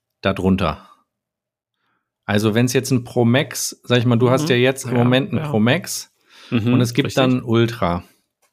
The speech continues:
Speaker 2: Ja.
Speaker 1: Dann musst du dich ja entscheiden,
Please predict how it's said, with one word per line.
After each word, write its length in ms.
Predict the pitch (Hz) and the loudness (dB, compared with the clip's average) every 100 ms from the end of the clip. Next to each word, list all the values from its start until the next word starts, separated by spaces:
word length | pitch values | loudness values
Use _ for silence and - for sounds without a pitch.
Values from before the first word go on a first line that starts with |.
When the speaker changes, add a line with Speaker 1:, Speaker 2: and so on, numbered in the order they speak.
| - | -6
Speaker 2:
Ja. 240 | 110 95 _ _ _ _ _ _ _ | -6 -6 _ _ _ _ _ _ _
Speaker 1:
Dann 120 | 104 110 | 0 2
musst 220 | 131 - | 0 -4
du 60 | |
dich 200 | 135 139 | -2 0
ja 80 | 135 | 2
entscheiden, 720 | 123 117 117 123 139 151 156 | 0 0 0 2 2 0 -2